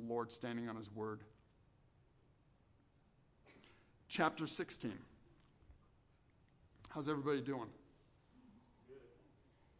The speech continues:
So far, so good, and I think we're doing okay, time-wise. All right, chapter sixteen.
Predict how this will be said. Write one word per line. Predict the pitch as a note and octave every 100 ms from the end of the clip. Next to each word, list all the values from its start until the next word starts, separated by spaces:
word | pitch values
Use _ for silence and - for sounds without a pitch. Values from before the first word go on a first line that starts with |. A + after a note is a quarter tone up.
| - - - - - - - - - - -
So | - - E3+
far, | A3
so | G3+ G#3
good, | C3 C#3+
and | D3+
I |
think | C3+ C4 C#4
we're | C4+
doing | D#3 F3+ E3
okay, | F#3+ - B3 D3 - - - - - - - - - - - - - - - -
time-wise. | G3+ G3+ C3+ A2 - - - - - - - - - - - -
All | D#3+
right, | A#3+ F3 C#3+
chapter | - F3+ F3+ F3+
sixteen. | G#3+ - - F3+ A#2+